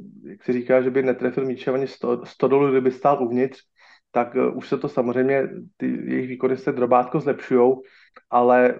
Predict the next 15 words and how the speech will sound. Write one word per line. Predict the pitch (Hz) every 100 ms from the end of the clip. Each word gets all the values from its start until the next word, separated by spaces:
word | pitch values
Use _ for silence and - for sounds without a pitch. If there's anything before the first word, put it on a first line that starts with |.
| - 120 113 120
na | 123
poražení | 123 127 123 117 127 131
silnějších | - 120 127 123 131
soupeřů | 135 127 123
by | 123
tohleto | 127 120 120 123
rozhodně | 117 120 127
bylo | 127 127
málo. | 120 110 117 120 - _ _ _ _ _ -
Mm, | - 127 120 113
bylo | 123 131
vidět, | 117 123 120
že | 123
Joe | 131 120
Burrowa, | 117 120 127